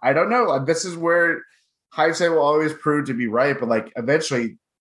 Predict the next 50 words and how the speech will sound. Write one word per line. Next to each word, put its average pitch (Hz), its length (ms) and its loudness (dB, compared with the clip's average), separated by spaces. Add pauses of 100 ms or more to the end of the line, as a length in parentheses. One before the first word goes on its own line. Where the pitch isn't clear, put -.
(120)
this 107 300 -10
magic 123 500 0
will 110 180 0
run 127 240 -2
out. 117 60 -2
I 120 100 -2
know 135 240 -2
Adam 127 340 -2
is 110 360 -12
at, 120 440 -6
gonna 131 180 0
be 123 140 -4
smiling 131 600 0
from 120 220 -2
ear 131 80 -2
to 123 80 -4
ear 127 220 0
when 110 120 -2
I 110 60 0
say 127 160 -2
this, 107 160 -2
but, 117 80 0
like, 110 100 -2 (720)
eventually 202 360 -2
the 156 100 0
magic 156 320 -2
is 127 80 -6
gonna 135 160 0
run 131 220 0
out 127 220 -2
where 117 360 -2
you 123 160 -10
think 147 300 -4
you're 113 200 -8
go-, 117 260 -10
the 123 100 -2
next 139 280 -2
person 143 240 -2
is 113 60 -6
gonna 117 160 -4
be 117 60 4
like, 104 200 0
"This 147 160 0
is 135 120 -10
the 135 80 0
solution," 123 440 -4
or, 104 80 -8
"We're 113 140 -4
gonna 120 220 -4
fig-, 127 180 -4